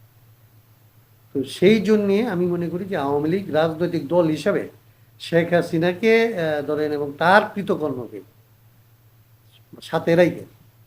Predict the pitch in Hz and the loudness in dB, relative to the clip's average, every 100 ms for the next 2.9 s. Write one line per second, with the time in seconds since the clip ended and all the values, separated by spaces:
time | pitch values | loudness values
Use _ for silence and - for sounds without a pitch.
0 | 156 160 135 139 147 120 - 170 175 151 | -2 -2 -4 -8 -8 -8 -10 -8 -6 -6
1 | 110 92 _ _ _ _ _ - 185 185 | -8 -10 _ _ _ _ _ 2 6 6
2 | 165 160 156 147 185 175 147 123 | 2 -2 -2 0 0 0 0 -6